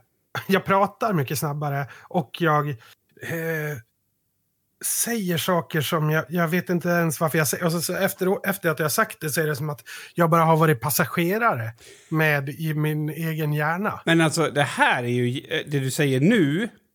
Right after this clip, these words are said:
Speaker 2: är ju, alltså, det här, det här är jätteintressant det du säger nu. För nu fick jag, nu förstod jag m-, mycket mer vad du menar. För att,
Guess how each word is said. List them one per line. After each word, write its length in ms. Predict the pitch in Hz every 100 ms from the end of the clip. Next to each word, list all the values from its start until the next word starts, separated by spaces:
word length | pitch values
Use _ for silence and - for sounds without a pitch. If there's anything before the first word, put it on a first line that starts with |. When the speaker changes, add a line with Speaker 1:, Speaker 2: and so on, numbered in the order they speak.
| _ _ -
Speaker 2:
är 80 | 143
ju, 440 | 147 127 123 120 117 _ _ _ _ _ _ _
alltså, 220 | 147 147
det 100 | 156
här, 140 | 156 208
det 120 | 151
här 100 | 151
är 180 | 214 139
jätteintressant 1000 | 202 202 _ 165 143 143 143 180 247 175
det 60 | 123
du 80 | 107
säger 240 | 120 110
nu. 200 | 113 101
För 120 | 143
nu 280 | 160 220 233
fick 280 | - 135 -
jag, 160 | -
nu 180 | 175 247
förstod 480 | 180 147 180 151 139
jag 220 | 127 127
m-, 120 | 135 -
mycket 260 | 135 139 143
mer 120 | 123
vad 120 | 117
du 60 | 117
menar. 300 | 123 180 -
För 120 |
att, 120 | 131